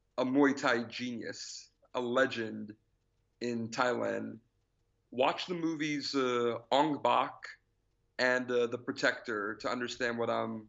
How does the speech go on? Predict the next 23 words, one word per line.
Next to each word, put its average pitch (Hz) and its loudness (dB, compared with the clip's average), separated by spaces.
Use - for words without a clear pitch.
I'm 120 -2
talking 110 0
about. 90 0
He 131 0
doesn't 147 4
use 139 6
any, 156 2
uh, 143 4
any 147 4
stunt 139 2
doubles. 135 2
He 135 -2
doesn't 131 0
use 131 0
any 139 4
wire 120 4
work. 120 2
Everything 156 0
you 139 -4
see 131 -2
in 135 4
the 139 4
movies 123 0